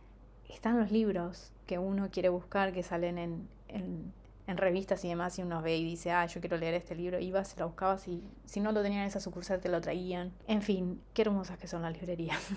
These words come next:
Y, y hay algunas que, por ejemplo, yo nunca fui a Eterna Cadencia, pero he visto las fotos y es hermosa. Incluso en, en mi ciudad, eh, y en Twitter yo subí una, una foto de,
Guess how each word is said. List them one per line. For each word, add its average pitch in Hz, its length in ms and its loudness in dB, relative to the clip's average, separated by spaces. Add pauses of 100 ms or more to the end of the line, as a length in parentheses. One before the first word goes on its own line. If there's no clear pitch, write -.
(640)
Y, 196 300 0
y 180 260 2
hay 185 200 4
algunas 202 380 2
que, 160 180 0
por 170 160 -4
ejemplo, 175 240 -2
yo 185 120 -2
nunca 185 180 0
fui 180 120 0
a - 20 0
Eterna 170 260 -2
Cadencia, 175 400 0
pero 156 240 -2 (240)
he 185 120 -4
visto 175 280 -2
las 151 120 -4
fotos 175 460 0
y 151 260 -8
es 165 140 -6
hermosa. 180 380 -4
Incluso 208 380 0
en, 170 120 -4
en 165 200 -2
mi 170 80 -2
ciudad, 180 420 0 (400)
eh, 175 160 -6
y 170 80 -2
en 180 120 0
Twitter 196 260 0
yo 185 120 -2
subí 180 300 -2
una, 165 420 -2
una 170 220 -4
foto 160 400 -6
de, 151 200 -6